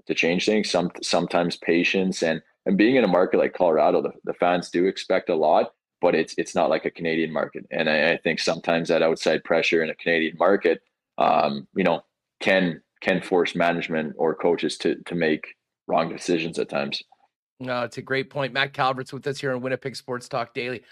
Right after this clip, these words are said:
Speaker 2: I know you've been paying attention to the Avs. Man, they look good right now. Um, just thoughts on how they looked in the playoffs, and in particular, how Nazem Kadri basically owns the city of Saint Louis, the entire Saint Louis fan base. And you know, what he's done, the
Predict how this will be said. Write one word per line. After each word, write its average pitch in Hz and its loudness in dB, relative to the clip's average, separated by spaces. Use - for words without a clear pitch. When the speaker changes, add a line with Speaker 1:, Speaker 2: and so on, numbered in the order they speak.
Speaker 2:
I 131 -2
know 151 0
you've 165 -6
been 139 -6
paying 139 0
attention 135 -6
to 123 -10
the 110 -6
Avs. 104 -4
Man, 127 -2
they 127 -4
look 123 -8
good 131 -4
right 113 -4
now. 104 -8
Um, 113 -2
just 147 -6
thoughts 165 0
on 160 0
how 160 0
they 147 2
looked 143 -2
in 147 -8
the 135 -4
playoffs, 139 0
and 143 -8
in 143 -6
particular, 139 -4
how 135 0
Nazem 143 -2
Kadri 143 -2
basically 131 -4
owns 147 2
the 120 -8
city 131 -4
of 127 -4
Saint 123 -4
Louis, 127 -2
the 123 -8
entire 127 0
Saint 123 -8
Louis 117 -8
fan 117 -4
base. 110 -8
And 107 -14
you 120 -4
know, 113 -2
what 139 -2
he's 170 -6
done, 135 0
the 139 -6